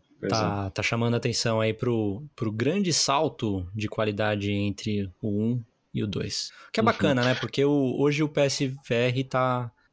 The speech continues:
Speaker 2: tá bem outdated, né? Com todos os avanços que teve aí no,
Speaker 1: É, ele j-,
Speaker 2: nesse
Speaker 1: nunca
Speaker 2: que tem pra
Speaker 1: foi o
Speaker 2: computador.
Speaker 1: Tipo assim, ele era competente, mas ele nunca, ele não chegou como um negócio já mais avançado que os seus competidores, entendeu?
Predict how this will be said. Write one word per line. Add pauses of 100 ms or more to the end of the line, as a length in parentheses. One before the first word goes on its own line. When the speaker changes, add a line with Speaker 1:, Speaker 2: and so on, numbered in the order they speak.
(140)
Speaker 2:
tá
bem (100)
outdated,
né? (120)
Com
todos
os
avanços
que
teve
aí
no, (280)
Speaker 1:
É,
ele
j-,
Speaker 2:
nesse
Speaker 1:
nunca
Speaker 2:
que
tem
pra
Speaker 1:
foi
o
Speaker 2:
computador. (400)
Speaker 1:
Tipo
assim,
ele
era (140)
competente,
mas
ele
nunca, (420)
ele
não
chegou
como
um
negócio
já
mais
avançado
que
os
seus
competidores,
entendeu?